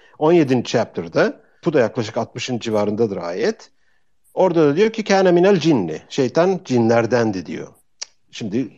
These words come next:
bir anda, e, hikaye değişiyor. Ya bir tutarsızlık var, ya burada aklına estiği gibi söylemiş ve bu kitap okunmaya de-, değmez.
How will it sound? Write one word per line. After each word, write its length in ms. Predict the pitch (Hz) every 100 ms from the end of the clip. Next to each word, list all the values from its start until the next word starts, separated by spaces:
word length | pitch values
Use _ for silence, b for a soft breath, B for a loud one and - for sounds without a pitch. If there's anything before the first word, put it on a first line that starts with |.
| _
bir 200 | 113 123
anda, 400 | 113 120 92 190
e, 300 | 180 - -
hikaye 540 | 117 82 131 135 123 170
değişiyor. 340 | 143 143 120
Ya 140 | 131 185
bir 80 |
tutarsızlık 640 | - - 147 123 120 170 -
var, 200 | 107 - _ -
ya 340 | 160 180 - - 370
burada 440 | 151 147 131 147 131 -
aklına 380 | 120 - 139 139
estiği 320 | 123 - 156
gibi 140 | 135
söylemiş 500 | - 139 175 165 135
ve 140 | 123 113
bu 300 | 120 117 - _
kitap 240 | - 127 -
okunmaya 580 | - 127 120 113 110 107
de-, 280 | 143 107
değmez. 480 | 131 120 85 170 -